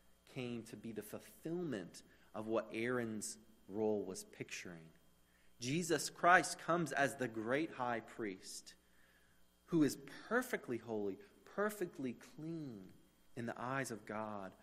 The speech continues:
who makes a perfect sacrifice of his own blood to cover over our sins and offenses before God.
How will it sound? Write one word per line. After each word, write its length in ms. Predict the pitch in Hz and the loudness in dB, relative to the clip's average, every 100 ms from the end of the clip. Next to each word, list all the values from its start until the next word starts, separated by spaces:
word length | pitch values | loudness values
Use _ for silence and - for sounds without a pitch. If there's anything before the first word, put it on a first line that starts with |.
| - - - - - - - | -20 -20 -20 -20 -20 -20 -16
who 140 | - 156 | -2 0
makes 320 | 151 160 160 | 2 0 0
a 60 | 127 - - - | -4 -6 -12 -6
perfect 440 | 180 208 208 151 - | -2 0 0 -4 -6
sacrifice 800 | - 131 127 135 - 110 104 - | -8 -8 -8 -12 -8 -6 -6 -6
of 140 | 127 | -6
his 220 | 135 127 - - | -4 -6 -8 -2
own 420 | 156 165 170 165 | 0 2 2 0
blood 520 | 143 127 131 131 113 - - - - - _ _ _ _ _ - | -4 0 0 0 -2 -8 -18 -20 -20 -20 _ _ _ _ _ -18
to 60 | - | -16
cover 460 | - - 156 147 - | -8 0 2 4 4
over 340 | 135 135 120 - | 4 4 0 0
our 260 | 123 123 123 | 2 2 0
sins 540 | - - 127 123 117 113 | -6 -6 -6 -6 -8 -10
and 100 | 104 | -12
offenses 580 | - 117 110 - 107 | -12 -10 -8 -8 -10
before 460 | 98 101 - 101 92 | -10 -16 -8 -8 -8
God. 120 | 92 | -10